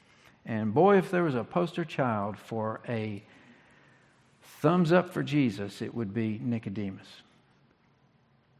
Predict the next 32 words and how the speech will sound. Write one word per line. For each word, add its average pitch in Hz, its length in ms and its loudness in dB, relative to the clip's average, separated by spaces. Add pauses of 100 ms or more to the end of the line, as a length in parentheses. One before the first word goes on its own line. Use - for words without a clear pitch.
(680)
In 107 120 -10
fact, 135 320 2
if 120 120 -4
there 139 140 2
was 117 200 -2
a 107 180 -8
person 127 560 2
that 110 240 -6
the 120 80 0
nation 131 420 2
of 110 140 -2
Israel 117 320 0
thought 107 360 -2
was 117 220 -4
as 104 140 -6
sure 151 320 2
for 120 180 0
heaven 113 420 2
as 110 200 -4
the 110 100 -4
nose 120 400 0
on 113 200 -4
his 107 200 -8
face, 110 500 -6
they'd 113 280 -6
probably 120 440 -2
all 120 220 0
say, 98 320 -8
"Well, 107 160 -8
good 135 240 -6
grief, 120 400 -2
if 101 180 -16